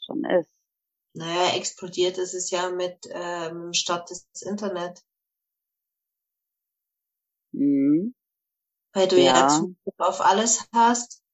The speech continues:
Speaker 2: Also, das sprechen
Speaker 1: Ja.
Speaker 2: wir von Mitte der neunziger. Da ist es ja explodiert.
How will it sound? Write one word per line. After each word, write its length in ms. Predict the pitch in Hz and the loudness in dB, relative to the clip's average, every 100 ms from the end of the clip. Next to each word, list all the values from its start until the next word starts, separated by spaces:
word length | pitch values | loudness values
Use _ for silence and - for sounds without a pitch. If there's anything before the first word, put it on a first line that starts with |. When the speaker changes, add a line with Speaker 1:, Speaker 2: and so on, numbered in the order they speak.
| - | -4
Speaker 2:
Also, 400 | 180 185 180 180 | -2 0 0 -2
das 220 | 180 180 | -2 -4
sprechen 400 | - 190 185 214 | 0 0 2 4
Speaker 1:
Ja. 80 | - | 4
Speaker 2:
wir 60 | - | 2
von 240 | - 190 185 | -2 -2 -2
Mitte 240 | 185 190 185 | -6 -4 -2
der 160 | 185 180 | -2 0
neunziger. 720 | 185 202 202 180 180 170 170 _ | 0 0 -4 -8 -6 -6 -8 _
Da 240 | - 160 170 | -4 -2 -2
ist 120 | - | -6
es 140 | 175 | -6
ja 100 | 175 | -4
explodiert. 840 | 165 175 - 180 175 190 185 175 | -4 -6 -8 -10 -6 -2 -2 -4